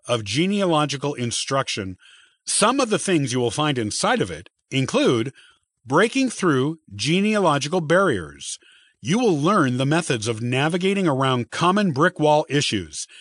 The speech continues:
such as missing records for one or more generations of the same family line, and several different names or spellings of names being found for the same person.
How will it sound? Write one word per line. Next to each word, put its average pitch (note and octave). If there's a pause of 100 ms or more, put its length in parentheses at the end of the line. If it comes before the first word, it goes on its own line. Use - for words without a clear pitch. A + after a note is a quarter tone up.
(220)
such -
as F#3
missing D#3
records A#2
for B2+
one C3
or C#3+
more C3+
generations A#2+ (160)
of C3+
the B2+
same C#3+
family A#2
line, C3 (460)
and C3+
several G3
different B2+
names D3
or B2
spellings F#3+
of G2+
names G#2+ (340)
being C3+
found D3+ (100)
for D#3
the D#3
same A#2+
person. D3